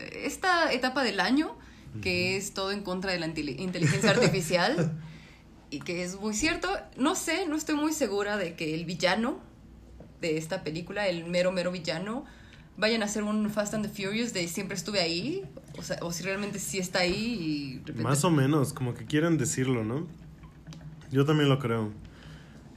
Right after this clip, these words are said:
Speaker 2: Como que quieren im-, implicar eso, que de por sí ya andan medio explicando eso. Sí, creo que al final, o sea, como ahora ya todo el mundo quiere hacer un multiverso, bueno, no multiverso, sino más bien un universo así de,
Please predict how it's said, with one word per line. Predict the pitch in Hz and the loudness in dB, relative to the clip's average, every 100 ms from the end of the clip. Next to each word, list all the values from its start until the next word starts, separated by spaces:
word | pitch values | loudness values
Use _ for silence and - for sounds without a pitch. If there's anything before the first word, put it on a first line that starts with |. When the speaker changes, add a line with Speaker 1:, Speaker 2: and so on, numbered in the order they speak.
| - | -10
Speaker 2:
Como | 120 117 | -4 -4
que | 117 117 | -4 0
quieren | 139 143 151 139 | 6 8 8 6
im-, | 117 113 110 - 117 | 4 0 -4 -8 -6
implicar | 107 - 110 123 123 | -6 -6 -2 0 2
eso, | 120 143 | 2 2
que | 147 | 6
de | 143 | 6
por | 147 | 6
sí | 143 185 | 4 6
ya | 180 | 8
andan | 175 170 147 | 8 8 6
medio | 131 113 110 107 104 98 | 6 4 2 2 0 -2
explicando | 98 - 110 107 113 110 107 | -6 -6 -6 -4 -4 -2 -4
eso. | 98 98 95 - - - - - - - - - - - - - - | -6 -8 -10 -12 -16 -20 -20 -20 -20 -20 -20 -20 -20 -20 -20 -20 -14
Sí, | - 147 147 143 | 2 8 8 8
creo | 156 | 2
que | 160 | 4
al | 151 | 2
final, | 123 123 123 127 - - - - - - - - - - - - - - - - | 2 0 0 -4 -16 -20 -20 -20 -20 -20 -20 -20 -20 -20 -20 -20 -20 -20 -14 -4
o | 135 | 2
sea, | 147 | 4
como | 151 147 | 4 6
ahora | 165 190 | 6 6
ya | 185 175 | 6 4
todo | 180 175 | 4 4
el | |
mundo | 165 165 160 | 4 4 2
quiere | 156 139 | 2 2
hacer | 143 139 | 2 2
un | 139 | 2
multiverso, | 123 113 107 107 107 110 120 104 104 | 2 0 -2 -2 -4 -4 -2 -4 -4
bueno, | 117 123 | -2 0
no | 127 | 2
multiverso, | 143 139 110 113 104 | 2 0 0 -2 -2
sino | 104 107 | -6 -4
más | 117 | -4
bien | 131 120 | -4 -4
un | 120 | -4
universo | 120 110 104 110 117 151 | -4 -4 -2 -4 -4 -4
así | 139 - | -4 -6
de, | 104 101 92 | -8 -8 -8